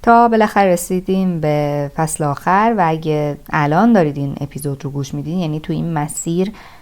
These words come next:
همراه من بودید و باید بگم مرسی که تو این مسیر منو همراهی کردید و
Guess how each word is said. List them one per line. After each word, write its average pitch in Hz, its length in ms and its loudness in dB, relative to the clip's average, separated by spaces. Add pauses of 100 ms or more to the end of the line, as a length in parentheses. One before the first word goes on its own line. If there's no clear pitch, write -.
(120)
همراه 220 380 6
من 175 260 0
بودید 156 380 -4
و 147 200 2
باید 147 220 -2
بگم 156 340 -4
مرسی 202 440 -2
که 233 140 -2
تو 226 160 -4
این 214 140 0
مسیر 208 420 -2
منو 196 220 0
همراهی 196 460 0
کردید 190 680 0
و 151 340 2